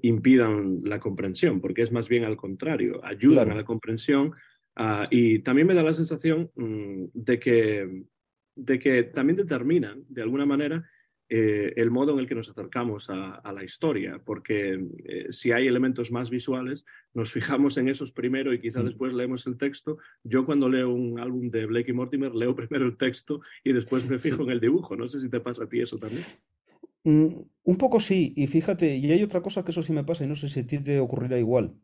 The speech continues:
Speaker 2: Eh, tardas más en leer cada página.
Speaker 1: Sí, sí, eso, eso por supuesto.
Speaker 2: Como tardas más, también te fijas más.
Speaker 1: Ujú.
Speaker 2: Y tal vez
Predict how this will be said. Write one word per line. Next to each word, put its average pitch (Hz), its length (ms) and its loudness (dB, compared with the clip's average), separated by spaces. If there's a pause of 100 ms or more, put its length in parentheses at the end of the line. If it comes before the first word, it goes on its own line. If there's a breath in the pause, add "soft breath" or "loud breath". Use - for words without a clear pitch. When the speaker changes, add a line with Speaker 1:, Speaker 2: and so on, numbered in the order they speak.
Speaker 2:
Eh, 117 380 -2 (260)
tardas 175 300 4
más 151 220 0
en 123 60 -4
leer 123 120 -6
cada 123 180 -2
página. 90 420 -10 (240)
Speaker 1:
Sí, 175 140 4
sí, 156 160 0
eso, 117 240 -2
eso 123 220 -4
por 113 120 -4
supuesto. 107 380 -8 (600 soft breath)
Speaker 2:
Como 123 260 4
tardas 170 280 6
más, 185 160 6
también 170 200 4
te 170 80 2
fijas 143 260 0
más. 135 260 -2 (400 loud breath)
Speaker 1:
Ujú. 104 300 -8 (720 soft breath)
Speaker 2:
Y 131 380 2
tal 135 220 4
vez 180 380 2